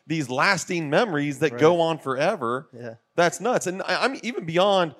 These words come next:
Speaker 1: of, obviously, I'm gonna die one day. Well, why would I care? Well, I think I would care 'cause I want my,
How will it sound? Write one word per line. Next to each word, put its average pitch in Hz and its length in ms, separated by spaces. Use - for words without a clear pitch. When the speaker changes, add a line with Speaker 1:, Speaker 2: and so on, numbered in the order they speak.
Speaker 1:
of, 143 180
obviously, 139 400
I'm 135 60
gonna 117 100
die 131 200
one 120 120
day. 113 120
Well, 101 160
why 120 160
would 120 100
I 101 100
care? 120 400
Well, 110 120
I 156 60
think 110 180
I 127 120
would 113 140
care 107 200
'cause 101 200
I 113 80
want 117 220
my, 120 240